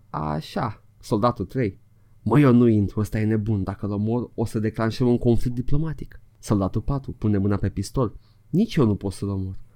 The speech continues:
A fost el cam al dracului cu noi, dar nu pot să-l împușc, îmi este milă. Dacă e vreun terorist, mai zic, da, așa tocmai instructorul american.” Soldatul unu, care este femeia grasă, care a fost bagiocorită de, de instructor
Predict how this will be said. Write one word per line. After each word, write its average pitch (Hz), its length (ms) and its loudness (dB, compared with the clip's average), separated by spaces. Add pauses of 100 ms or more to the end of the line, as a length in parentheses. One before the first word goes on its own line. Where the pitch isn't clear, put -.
(260)
A 110 100 0
fost - 280 0
el 113 80 0
cam 92 220 -2
al 95 100 0
dracului 107 380 -2
cu 98 100 -8
noi, 107 200 -2 (240)
dar 107 100 2
nu 139 120 8
pot 135 160 4
să-l 117 160 0
împușc, 120 440 2 (180)
îmi 131 140 10
este 147 200 6
milă. 165 460 6 (280)
Dacă 214 340 2
e 214 100 8
vreun 175 220 6
terorist, 180 640 4 (340)
mai 127 240 4
zic, 113 360 0
da, 175 360 6
așa 202 240 2
tocmai 185 380 4
instructorul 175 500 6
american.” 135 720 6 (220)
Soldatul 107 460 2
unu, 98 240 2 (160)
care 101 180 2
este 101 180 -2
femeia 98 300 2
grasă, 107 380 -2 (180)
care 90 160 2
a 104 40 2
fost 143 180 2
bagiocorită 120 560 2
de, 95 320 0
de 95 80 0
instructor 101 560 -2